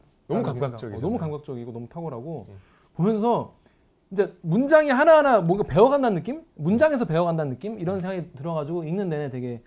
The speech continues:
Speaker 1: 그
Speaker 2: 푸짐했습니다. 예.
Speaker 1: 김 기자랑 저랑 연말에
Speaker 2: 네.
Speaker 1: 현기영 선생하고 이제 술자리를 가졌거든요.
Speaker 2: 네, 맞아, 맞아.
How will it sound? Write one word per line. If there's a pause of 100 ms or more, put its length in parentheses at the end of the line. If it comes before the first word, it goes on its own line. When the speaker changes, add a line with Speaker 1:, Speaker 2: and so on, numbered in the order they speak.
(720)
Speaker 1:
그
Speaker 2:
푸짐했습니다. (100)
예.
Speaker 1:
김
기자랑
저랑
연말에
Speaker 2:
네.
Speaker 1:
현기영
선생하고
이제
술자리를
가졌거든요.
Speaker 2:
네,
맞아,
맞아.